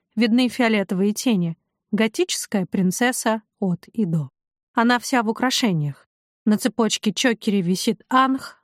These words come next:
ключ жизни. Одно запястье увешано чёрными и фиолетовыми браслетами,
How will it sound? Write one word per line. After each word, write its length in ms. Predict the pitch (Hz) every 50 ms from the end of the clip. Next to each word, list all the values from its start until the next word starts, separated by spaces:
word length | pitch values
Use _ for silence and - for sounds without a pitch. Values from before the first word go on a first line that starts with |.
| _ _
ключ 300 | - - 247 226 185 -
жизни. 540 | - 190 202 269 294 247 190 196 190 175 170 - _ _ _ _ _ _ _
Одно 340 | - 240 226 233 262 285 277
запястье 560 | 226 233 233 - 254 233 220 - - - 233
увешано 600 | 214 214 208 226 240 226 214 - - 226 208 202
чёрными 600 | 190 - - 247 226 220 214 202 196 190 196 190
и 40 | 185
фиолетовыми 640 | - - - 214 208 202 196 190 - 185 185 185 185
браслетами, 720 | 175 185 190 180 - - 247 285 302 - 294 285 294 277